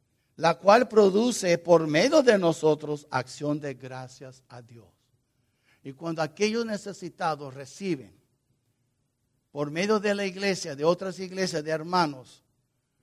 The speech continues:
y Dios, ah, sació, ¿verdad? O cumplió con la necesidad de ellos, ellos dan la gloria al Señor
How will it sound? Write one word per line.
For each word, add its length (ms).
y 260
Dios, 520
ah, 260
sació, 600
¿verdad? 400
O 340
cumplió 460
con 160
la 100
necesidad 680
de 100
ellos, 340
ellos 240
dan 180
la 140
gloria 600
al 140
Señor 460